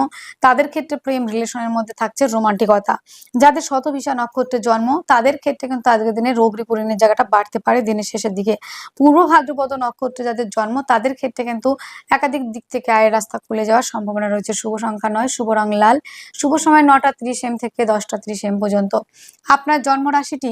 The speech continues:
যদি হয়ে থাকে মীন রাশি, মীন রাশির জাতক জাতিকাদের আজকের দিনে শারীরিক সুস্থতা, মানসিক শান্তি, অ্যাক্টিভ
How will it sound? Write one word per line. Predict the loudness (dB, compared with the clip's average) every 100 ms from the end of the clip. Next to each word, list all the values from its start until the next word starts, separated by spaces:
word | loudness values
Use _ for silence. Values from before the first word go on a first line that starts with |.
| -8 _ -8
যদি | -2 -2 0
হয়ে | -4 -4
থাকে | -4 -6
মীন | -8 -4
রাশি, | -4 -2 -6 -8 -14 -20 -2
মীন | 6 8 10
রাশির | 8 4 0
জাতক | 2 0 -2
জাতিকাদের | -4 -6 -2 0 2
আজকের | 2 0 -4
দিনে | -4
শারীরিক | -2 -2 -2 -4 -6
সুস্থতা, | -8 -6 0 2
মানসিক | 2 -2 -8
শান্তি, | -4 -2 -2 0
অ্যাক্টিভ | 0 0 -6